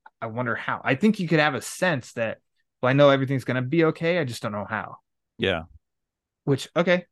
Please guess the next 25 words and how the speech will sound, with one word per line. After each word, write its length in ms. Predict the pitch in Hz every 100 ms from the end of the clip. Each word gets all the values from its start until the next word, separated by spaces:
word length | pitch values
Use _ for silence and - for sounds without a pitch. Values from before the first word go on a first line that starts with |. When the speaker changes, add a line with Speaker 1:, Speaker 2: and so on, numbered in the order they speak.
| 139
Speaker 1:
journey's 460 | 131 156 170 160
always 240 | 156 160 143
Speaker 2:
Yeah. 60 |
Speaker 1:
better 220 | 123 151 156
than 140 | 160
the 60 | 151
destination. 640 | 156 - 160 151 - 156 -
<laughs> 40 | - _ - - - -
Speaker 2:
Yeah, 180 | 208
yeah, 220 | 196 180 131
and 420 | 160 131 - 160
that, 140 | 143
and, 160 | 143 143
and 360 | 139 131 117 - _ _ _ _ _ _ _ _ _ _ - 143 _ _ _ -
it, 160 | 113 -
it 180 | 139 117
does 240 | 110 120
feel 160 | - 113
kinda 240 | 101 80
hopeless. 520 | 80 85 - 62 - - _ -
And 380 | 82 80 78 - _ _ -
w-, 140 | 127
Speaker 1:
Yeah. 180 | 180 -
Speaker 2:
I 60 | 147
mean, 300 | 135 123